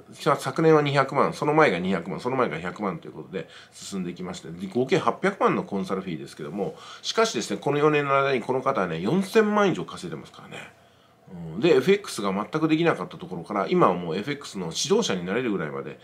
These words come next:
力がつきましたからね。ただしこの方は人に指導する暇よりも自分でしっかりとエフエックスで稼ぐのと、あとは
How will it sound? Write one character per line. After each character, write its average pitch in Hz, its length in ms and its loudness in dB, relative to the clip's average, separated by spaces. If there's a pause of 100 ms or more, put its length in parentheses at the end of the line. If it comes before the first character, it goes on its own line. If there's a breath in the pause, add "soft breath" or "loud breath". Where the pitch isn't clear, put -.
(160 loud breath)
力 95 280 -6
が 76 120 -12
つ - 100 -20
き 98 80 -12
ま 87 120 -10
し - 60 -16
た - 60 -18
か - 100 -20
ら 92 60 -18
ね。 95 180 -14 (380 loud breath)
た 196 80 2
だ 170 100 6
し - 80 0
こ 160 100 0
の 156 100 4
方 156 200 2
は 101 140 4
人 147 200 0
に 147 100 0
指 147 140 0
導 107 140 4
す - 80 -10
る 85 60 -8
暇 95 240 -4
よ 82 80 -4
り 80 40 -8
も 90 140 -6
自 107 160 -2
分 117 160 0
で 113 100 0
し - 120 -4
っ - 20 -20
か 123 100 0
り 95 80 -2
と - 200 -10 (260 loud breath)
エ 107 100 -4
フ 120 120 0
エ - 20 4
ッ - 60 -6
ク - 60 -14
ス - 100 -12
で 82 80 -8
稼 - 280 -4
ぐ 90 80 -4
の 82 120 -8
と、 87 260 -4
あ 139 120 2
と 98 120 -4
は 107 240 0